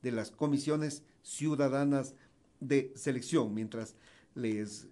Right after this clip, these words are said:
comentamos esto, eh, se registran setenta y cuatro votos en apoyo de la iniciativa presentada por la legislativa Alexandra Castillo, treinta y seis abstenciones, cero votos en blanco y cero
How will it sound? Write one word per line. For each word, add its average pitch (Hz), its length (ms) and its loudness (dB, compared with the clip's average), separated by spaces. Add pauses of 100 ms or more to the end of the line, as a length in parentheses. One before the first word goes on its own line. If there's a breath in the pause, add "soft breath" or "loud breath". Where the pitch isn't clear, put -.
(140)
comentamos 175 540 2
esto, 208 420 2
eh, 131 220 2
se 139 120 0
registran 170 460 -2
setenta 151 480 0
y 143 60 -2
cuatro 185 400 2
votos 180 420 2 (360 loud breath)
en 208 120 6
apoyo 135 460 6
de 107 260 2
la 120 140 6
iniciativa 147 500 2
presentada 143 600 0 (260 loud breath)
por 131 140 2
la 127 120 6
legislativa 156 760 2
Alexandra 143 600 0
Castillo, 175 560 0 (240 loud breath)
treinta 139 340 6
y 127 60 6
seis 160 300 4
abstenciones, 165 840 2 (300 soft breath)
cero 175 380 8
votos 123 340 4
en 139 100 2
blanco 156 480 0
y 143 80 -6
cero 151 480 4